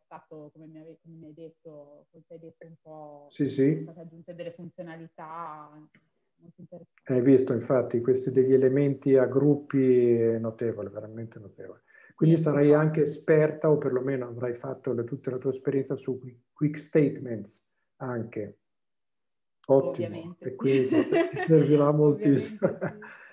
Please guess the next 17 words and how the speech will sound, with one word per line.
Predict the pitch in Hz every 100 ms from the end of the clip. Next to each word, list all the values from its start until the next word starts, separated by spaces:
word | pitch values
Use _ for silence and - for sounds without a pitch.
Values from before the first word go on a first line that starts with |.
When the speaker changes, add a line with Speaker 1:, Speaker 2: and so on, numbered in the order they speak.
| _
Speaker 2:
Quindi | - 139 127
Speaker 1:
A-, | 233 117
adesso | 214 254 262
ultimi, | 349 262 254 247 254 247 226
gli | 220
ultimamente, | 226 262 226 226 254 262 269 262 226 208 202
eh, | 202
negli | 196 214
ultimi | 226 220 226 208
giorni | 233 240 254
ho |
un | 254 247
po' | 214
giochicchiato | 190 202 202 214 _ 202 202
anche | 196 208 208
con | - 202
Olaf, | 208 196 196 202 233 _ _ 226 269